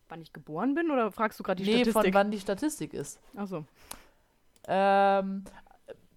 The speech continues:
Speaker 2: auf jeden Fall wurde zu dem Zeitpunkt der Statistik, äh, der Statistik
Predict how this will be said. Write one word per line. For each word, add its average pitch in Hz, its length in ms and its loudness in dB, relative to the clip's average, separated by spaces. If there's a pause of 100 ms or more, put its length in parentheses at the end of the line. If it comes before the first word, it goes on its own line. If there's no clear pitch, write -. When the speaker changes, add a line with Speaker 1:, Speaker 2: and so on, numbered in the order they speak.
(760)
Speaker 2:
auf 240 200 4
jeden 302 160 6
Fall 277 160 8
wurde 294 180 4
zu - 140 -4
dem 233 160 -6
Zeitpunkt 269 580 6
der 165 100 0
Statistik, 165 640 -2 (300)
äh, 190 100 -2
der 190 200 -4
Statistik 185 600 -6